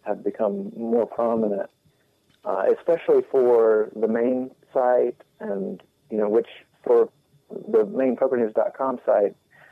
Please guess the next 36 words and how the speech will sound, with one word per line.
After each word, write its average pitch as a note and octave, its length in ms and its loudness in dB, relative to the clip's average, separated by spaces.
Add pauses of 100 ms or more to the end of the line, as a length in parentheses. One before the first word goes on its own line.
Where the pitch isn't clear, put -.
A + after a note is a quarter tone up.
(160)
uh, F#2+ 320 0 (120)
the A2+ 80 0
U B2+ 160 4
S A2 160 2
is A#2+ 240 4
kind G#2+ 180 -4
of F#2 60 -4
a F#2+ 80 -2
primary, G2+ 760 -4 (560)
uh, G#2 100 -4 (100)
target C3 400 0 (220)
of F#2+ 140 -8
that F2 280 0
site. F2 300 -6 (280)
Um, G2+ 420 -14 (140)
and A2 240 -6
so A2 300 2 (380)
there's, D3+ 160 2 (100)
they E3 180 0 (120)
still G3 260 2
do, D3+ 560 4 (160)
uh, A#2+ 440 -2 (100)
have B2 200 0
lots A#2+ 340 0
of, A2+ 160 2 (400)
uh, - 200 -6 (120)
affiliate B2 340 0
arrangements A#2 640 -2
and G#2+ 120 -6
work A#2 240 -2
with A#2 160 -2
lots G#2+ 300 -4
of G#2 80 -6
online G#2 340 -6
poker, G#2+ 460 -2 (560)
uh, G#2 100 -2